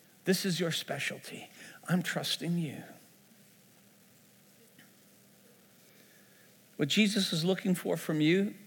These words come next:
the response that he can use, is he says, "Just give me something. Give me, give me, give me a faith that says, 'Lord, I believe, forgive my unbelief, but give me something.'"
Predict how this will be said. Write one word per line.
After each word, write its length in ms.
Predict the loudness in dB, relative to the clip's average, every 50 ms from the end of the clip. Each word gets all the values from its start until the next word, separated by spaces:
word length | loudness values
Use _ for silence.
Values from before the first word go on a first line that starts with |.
| -20 -20 -20 -20 -20 -8 0
the 100 | 2 4
response 800 | 6 6 4 2 0 -4 -2 0 2 4 6 6 4 4 2 0
that 200 | 2 4 4 4
he 180 | 4 4 2 2
can 260 | 2 2 2 4 4
use, 580 | 6 6 6 6 6 6 6 4 4 0 -2 -6 -8 -16 -20 -20 -20 -20 -20 -20 -18 -4 0
is 160 | 0 0 0
he 140 | 0 -2 -4
says, 300 | -2 -2 0 0 0 2
"Just 220 | 2 2 2 2
give 140 | 2 2 4
me 100 | 4 4
something. 480 | 4 2 0 -4 -6 -6 -8 -10 -10 -12 -12 -18 -20 -20 -20 -20 -20 -20 -20 -20 -20 -20 -20 -8 0
Give 160 | 4 6 8
me, 360 | 10 10 8 8 4 0 -10 0 6
give 100 | 6 8
me, 140 | 8 8
give 220 | 6 6 6 8 8
me 120 | 10 10
a 220 | 10 10 8 6 0
faith 480 | -4 2 8 10 10 12 10 10 8
that 140 | 6 6 6
says, 220 | 8 6 6 6
'Lord, 280 | 8 10 12 12 12 12
I 80 | 12 12
believe, 480 | 10 8 8 8 10 10 10 8 6
forgive 320 | 4 0 2 4 6 6 8
my 200 | 8 6 6 6
unbelief, 440 | 6 8 8 8 8 8 6 4
but 260 | 2 -2 -2 -2 -4 2
give 420 | 6 8 10 10 10 10 8 6 -2 -10 -16 -10 0 4
me 360 | 8 10 10 10 10 8 6
something.'" 840 | 4 0 -2 0 2 4 6 6 6 6 4 2 -2 -2 -2 -4